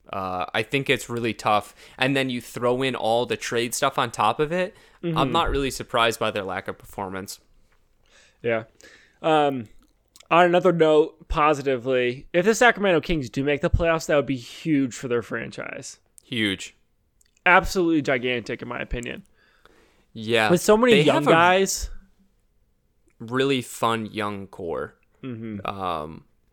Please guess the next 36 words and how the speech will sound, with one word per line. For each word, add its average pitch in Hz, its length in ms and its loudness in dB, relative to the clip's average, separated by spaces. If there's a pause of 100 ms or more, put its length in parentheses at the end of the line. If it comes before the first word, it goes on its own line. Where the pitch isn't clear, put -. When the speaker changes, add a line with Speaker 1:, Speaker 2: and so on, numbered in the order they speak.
(140)
Speaker 1:
you 113 160 -6
know, 90 300 -4
Buddy 110 240 -4
Hield 101 720 -4 (380)
has 123 140 -6
actually 104 640 -2 (280)
been 101 300 -4
really 101 360 -8
good 101 360 -6
for - 180 -6
them. 139 280 -4 (480)
Speaker 2:
Really 147 320 6
Speaker 1:
Um, 135 60 -2
Speaker 2:
good. 117 260 -2 (160)
Twenty 180 280 4
points 180 280 -2
a 156 60 -4
game 131 180 -4
right 120 180 -2
now. 120 220 -4 (1040)
Speaker 1:
Yeah, 104 460 -2
and 113 100 -8
then 104 280 -6
Fox 127 720 2
and, 113 240 -2
and, 110 420 -8
and 104 420 -10
Ba-, 107 320 2
uh, 98 360 -4 (760)
I 107 100 -12
can't, 104 360 -8 (240)
the, 123 220 0
all 113 160 0
Speaker 2:
Bagley. - 20 -2
Speaker 1:
the 135 60 -4
freaking, 127 480 -8